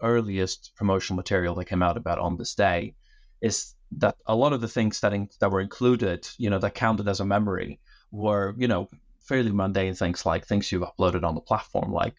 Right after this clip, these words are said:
uh, like photos, like, uh, like videos and text as well, but then also more, these sort of bigger milestones, like, you know, how long you've been friends with someone, how long you've been on the platform, um, you know, sort of anniversaries of different kinds. So,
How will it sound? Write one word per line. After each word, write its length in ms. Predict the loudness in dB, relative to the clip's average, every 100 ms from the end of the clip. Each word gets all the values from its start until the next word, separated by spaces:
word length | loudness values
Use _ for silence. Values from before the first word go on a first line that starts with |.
| -4
uh, 220 | -2 -2 -4
like 280 | -4 -4
photos, 680 | 0 0 2 0 -2 -6 -12 -18 _ _ -6
like, 440 | 0 0 -2 _ -6
uh, 200 | -2 -2
like 200 | -2 -4
videos 640 | -2 0 2 2 0 -4
and 120 | -8 -2
text 320 | -2 -2 -10
as 100 | -2
well, 140 | 0
but 100 | 0
then 160 | 0 0
also 440 | 0 0 -2 -2 _ _ _ -4
more, 260 | 2 2
these 200 | 0 -2
sort 100 | -2
of 40 | 0
bigger 180 | 0 2
milestones, 600 | 2 2 0 0 0 0
like, 260 | 0 -2 -6
you 120 | -4
know, 80 | -2
how 120 | 0
long 160 | 0 0
you've 100 | -2
been 100 | -2
friends 280 | 2 2 0
with 80 | -4
someone, 500 | 0 0 0 -4 -8 _ _ _ -6
how 160 | 0
long 160 | 0 0
you've 120 | 0
been 100 | 0
on 100 | 0
the 60 | -2
platform, 600 | -2 -2 -4 -8 -8 -10 _ _ _ -6
um, 480 | 0 2 0 -2 -8 -8
you 160 | -4 -2
know, 180 | 0 -2
sort 200 | -2 -4
of 120 | -4 -10 -4
anniversaries 640 | -2 2 2 2 0 -2
of 80 | -2
different 280 | -4 -2 -4
kinds. 440 | -2 -4 -2 -4
So, 360 | -2 0 0 -2